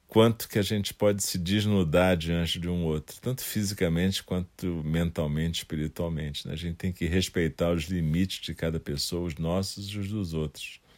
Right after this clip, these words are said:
Mas a questão da verdade é muito importante, né? A gente vê i-, isso hoje em dia, principalmente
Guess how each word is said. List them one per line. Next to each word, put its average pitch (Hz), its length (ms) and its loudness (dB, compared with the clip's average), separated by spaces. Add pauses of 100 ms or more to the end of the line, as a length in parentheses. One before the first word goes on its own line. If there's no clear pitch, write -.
(840)
Mas 92 120 2
a 123 80 10
questão 131 280 6
da 120 100 8
verdade 104 460 8
é - 20 2
muito 104 500 4
importante, 85 580 -6
né? 90 180 -4
A 87 40 -6
gente 92 300 -4
vê 95 340 2
i-, 85 240 -2
isso 95 440 0
hoje 82 200 0
em 76 80 2
dia, 87 320 0
principalmente 87 880 -2